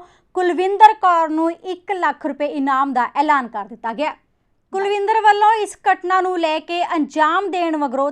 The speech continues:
ਤਰ੍ਹਾਂ-ਤਰ੍ਹਾਂ ਦੀਆਂ ਪ੍ਰਤੀਕਿਰਿਆਵਾਂ ਸਾਹਮਣੇ ਆ ਰਹੀਆਂ ਨੇ ਤੇ ਨਾਲ ਹੀ ਆਗੂ, ਜੇ ਕਿਸਾਨ ਆਗੂ ਨੇ ਜਗਜੀਤ ਸਿੰਘ ਡੱਲੇਵਾਲ ਨੇ ਆਖਿਆ ਹੈ ਕਿ ਇਸ ਦੇ ਵਿੱਚ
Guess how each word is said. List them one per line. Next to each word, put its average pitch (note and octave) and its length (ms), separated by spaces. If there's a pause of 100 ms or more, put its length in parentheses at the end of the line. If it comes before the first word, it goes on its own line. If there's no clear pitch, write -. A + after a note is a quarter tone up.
(120)
ਤਰ੍ਹਾਂ-ਤਰ੍ਹਾਂ F4+ 500
ਦੀਆਂ C#4+ 160
ਪ੍ਰਤੀਕਿਰਿਆਵਾਂ C4 640
ਸਾਹਮਣੇ E4+ 420
ਆ G3 120
ਰਹੀਆਂ A#3 180
ਨੇ C#4 220
ਤੇ B3+ 60
ਨਾਲ B3 260
ਹੀ E4 280 (540)
ਆਗੂ, E4+ 380 (440)
ਜੇ C4 160
ਕਿਸਾਨ F4+ 560
ਆਗੂ F4 300
ਨੇ E4+ 140 (100)
ਜਗਜੀਤ C#4+ 420
ਸਿੰਘ E4 220
ਡੱਲੇਵਾਲ D4 580
ਨੇ D4+ 100
ਆਖਿਆ D4 300
ਹੈ D#4 140
ਕਿ E4 180
ਇਸ D#4 100
ਦੇ D4 180
ਵਿੱਚ D4+ 400